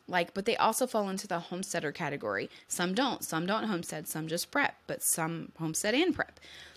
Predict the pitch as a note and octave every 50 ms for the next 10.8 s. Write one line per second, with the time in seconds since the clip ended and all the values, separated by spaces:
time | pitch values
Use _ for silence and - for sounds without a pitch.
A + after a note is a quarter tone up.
0 | - - - - _ - - G#3 G#3+ G#3+ A3 A3 G#3 - - - F#3+ F#3+ G3+ G#3
1 | A#3 B3+ B3+ C4 C4 B3 G#3+ G3+ G3+ G#3+ A#3 C4+ C#4 C4 A#3+ G#3+ G3+ G#3 - G3+
2 | G#3 G#3 - G#3 F#3+ F#3 F3+ F3+ - - - - F3+ F3+ F#3 G3 G3 G#3 G3+ -
3 | F3 F3 D#3+ D#3+ E3 E3+ - - F#3 F#3 F#3+ F#3 F#3+ F#3+ G3+ G#3+ A3 - - E3
4 | D#3 D3+ D#3+ - - D#3+ D#3 - - - E3 F3 - - E3+ F3 - - F#3 F3
5 | F#3+ A3 A#3+ A3 F#3 D#3 - - - D#3 E3+ E3+ E3+ - - F3 E3+ E3 E3+ -
6 | - - - - - - E3 E3+ E3+ E3 D#3+ - - - - - D#3 D3+ - -
7 | E3+ F3 F3+ F3+ F3+ F3 F#3 A#3 B3+ A#3 G3+ G3 - F#3 E3+ E3 E3 D#3+ D3+ D3
8 | D3+ D3+ - F3 F3 - F#3+ F#3 F#3+ F#3 F3+ - - - A3 - - - B3 D#4
9 | E4 B3+ F#3+ E3+ E3 E3 D#3+ E3 D#3+ E3 - - E3 D#3+ D#3+ D#3 - - - -
10 | - - - - - _ - - F3+ F#3 F#3+ F#3 - - - -